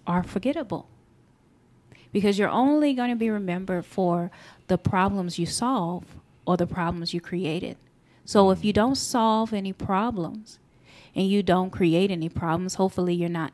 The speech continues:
Speaker 1: infamous like Hitler or <laughs> sometimes, so, somebody like that. But if you're not so-, solving any major problems for people, you're going to be forgotten.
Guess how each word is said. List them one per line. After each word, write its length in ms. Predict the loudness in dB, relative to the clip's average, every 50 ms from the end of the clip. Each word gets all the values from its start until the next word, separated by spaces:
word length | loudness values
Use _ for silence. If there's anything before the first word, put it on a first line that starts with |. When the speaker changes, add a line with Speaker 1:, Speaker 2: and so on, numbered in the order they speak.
| 0
Speaker 1:
infamous 800 | 2 4 4 2 2 0 -2 -2 0 -2 -2 -4 -6 -10 -14 -16 _ _
like 180 | -4 -2 -2 0
Hitler 480 | 2 0 2 2 2 0 0 -2 -4 -10 -16 -20 -16 -14 -14 -14 -14 -8 -4
or 60 | -2
<laughs> 120 | 0 4 4
sometimes, 520 | 4 6 6 4 4 2 2 0 -2 0
so, 200 | 0 0 0 -2 -6 -12 -20 -20 -16 -6
somebody 440 | 0 2 2 4 4 4 4 4 2
like 240 | 2 2 0 2 0
that. 340 | 0 0 0 0 -2 -6 -8 _ _ _ -20 -20 -20 -20 -20 -20 -20 -20 -20 -2 4
But 220 | 6 6 6 4 2 0
if 140 | 0 4 6
you're 100 | 6 6
not 200 | 6 4 4 2
so-, 240 | 2 4 2 2 2 -2
solving 500 | 0 6 8 10 10 10 8 6 2 0
any 160 | 0 0 -2 0
major 360 | 2 2 2 2 2 0 -4
problems 720 | -2 0 2 4 4 4 4 2 2 0 -4 -4 -8 -8
for 180 | -6 -6 -4 -4
people, 500 | -2 -2 -2 -2 -2 -2 -4 -6 -6 -6
you're 240 | -4 -4 -2 -2 -2
going 280 | -2 -4 -2 -4 -4
to 80 | -4 -4
be 180 | -4 -4 -4
forgotten. 720 | -4 -6 -10 -8 -6 -4 -4 -4 -4 -6 -8 -12 -14 -16